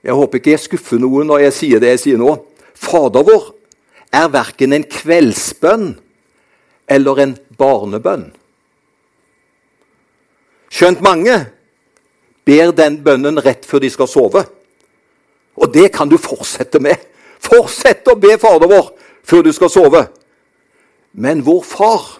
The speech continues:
er egentlig en disippelbønn.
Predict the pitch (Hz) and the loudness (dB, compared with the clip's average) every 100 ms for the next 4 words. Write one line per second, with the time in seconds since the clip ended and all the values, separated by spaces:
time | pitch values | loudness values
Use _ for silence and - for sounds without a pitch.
0 | _ _ _ _ _ _ _ _ - 131 | _ _ _ _ _ _ _ _ -6 -2
1 | 180 214 - _ _ _ _ 139 160 202 | 0 0 -4 _ _ _ _ 0 2 2
2 | 214 208 - 135 98 - _ _ _ _ | 2 -2 0 0 0 -6 _ _ _ _
3 | _ _ _ _ _ - 123 117 143 - | _ _ _ _ _ -6 -6 -4 -4 -4
4 | 226 214 _ - 117 78 _ - 92 - | -6 -8 _ -2 -2 -2 _ -6 -6 -6